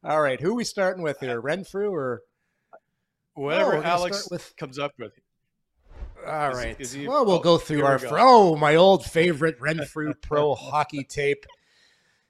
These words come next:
Speaker 1: You know, Wally, I'll say this. We gotta do something new. I know the show is held together by Renfrew tape, and, uh, and why wouldn't it be? It's the best tape on the market. If you're interested, you can. It's available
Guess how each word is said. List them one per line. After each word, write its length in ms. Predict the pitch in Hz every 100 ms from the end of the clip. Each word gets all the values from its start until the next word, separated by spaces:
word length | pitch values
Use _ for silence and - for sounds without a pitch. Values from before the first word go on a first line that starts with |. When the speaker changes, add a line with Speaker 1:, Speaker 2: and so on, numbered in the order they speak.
| -
Speaker 1:
You 80 |
know, 160 | 151 196
Wally, 460 | 170 175 196 220 190
I'll 60 |
say 260 | 160 185 180
this. 260 | 147 135 180
We 100 | 214
gotta 160 | 240
do 120 | 143
something 340 | 147 - 139 120
new. 140 | 135
I 80 | 156
know 200 | 196 254
the 120 | 247
show 340 | 160 165 147 139
is 120 | 123
held 240 | 135 135
together 340 | 131 123 123 117
by 180 | 113 113
Renfrew 500 | 110 117 117 120 110
tape, 320 | - 113 117 _ - 135
and, 180 | 113 110
uh, 180 | 123 117 147
and 140 | 151
why 200 | 175 175
wouldn't 280 | 143 139 123
it 120 | 110
be? 120 | 113
It's 160 | 113 -
the 100 | 117
best 280 | 131 120 -
tape 260 | 120 117
on 100 | 113
the 60 | 107
market. 360 | 110 113 - 117
If 160 | -
you're 120 | 131
interested, 680 | 202 208 170 151 - 147 143 _
you 120 | - 123
can. 160 | 123 -
It's 180 | 143 131
available 680 | 113 156 160 160 156 135